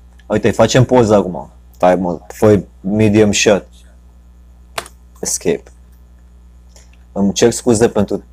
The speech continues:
ascultătorii de podcast. Ne stăm acum și pe, am și video, e,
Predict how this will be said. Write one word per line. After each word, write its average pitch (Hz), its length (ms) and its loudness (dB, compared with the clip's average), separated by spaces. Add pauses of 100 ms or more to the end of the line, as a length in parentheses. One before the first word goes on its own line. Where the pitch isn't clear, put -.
(180)
ascultătorii 104 1000 -4 (840)
de 101 140 -6
podcast. - 580 -10 (840)
Ne 190 120 -6
stăm 95 240 -6
acum 98 220 -6
și - 180 -12
pe, - 120 -2
am 120 100 4
și 135 180 -2
video, 110 480 2
e, - 120 -4